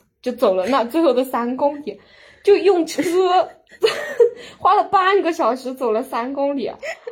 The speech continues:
<sighs> 咱也就是说，那一瞬间不知道三公里是走路远还是乘车远。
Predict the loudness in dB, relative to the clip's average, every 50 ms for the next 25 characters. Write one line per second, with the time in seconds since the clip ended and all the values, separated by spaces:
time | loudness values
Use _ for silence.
0 | -16 -18 -20 _ _ _ -18 -16 -14 -14 -14 -16 -18 -20 -20 -20 -20 _ _ _
1 | _ _ _ -10 -4 0 0 0 2 4 4 2 2 2 -2 -4 -2 0 2 4
2 | 4 2 2 -2 -6 -16 -20 -20 -12 -4 0 0 2 0 0 -2 0 2 4 4
3 | 4 2 0 0 0 -2 -4 -4 -2 0 2 4 4 4 2 0 0 -2 -2 -2
4 | 0 -2 -2 -2 -2 -4 -6 -6 -8 -8 -10 -8 -4 -4 -2 -2 0 -2 -2 0
5 | 0 2 2 2 2 2 0 -2 -2 -4 -6 -6 -6 -8 -8 -8 -8 -6 -2 0
6 | 0 2 2 2 0 0 -4 -4 -8